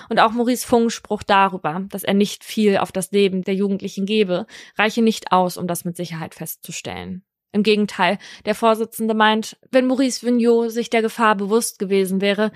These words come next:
hätte er auf jeden Fall reagiert. Abdu ist fassungslos. Und damit ist er nicht der Einzige.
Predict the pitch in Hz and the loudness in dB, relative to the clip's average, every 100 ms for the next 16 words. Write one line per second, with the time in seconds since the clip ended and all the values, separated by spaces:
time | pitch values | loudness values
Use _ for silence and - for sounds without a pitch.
0 | - - 233 - 190 - 202 185 175 - | -8 -8 -2 0 0 0 0 0 -2 -6
1 | 175 170 165 196 196 107 104 180 - _ | -6 -6 -10 -12 -12 -12 -12 -18 -20 _
2 | _ _ _ 190 - - 151 202 - 202 | _ _ _ -4 -4 -10 -12 -12 -10 -12
3 | - - 156 - 185 - 87 90 - _ | -10 -10 -8 -10 -14 -12 -14 -14 -16 _
4 | _ - 220 202 196 185 202 196 196 127 | _ 0 4 4 2 -4 -4 -4 -2 -2
5 | 170 175 180 - 147 | -2 -4 -10 -12 -12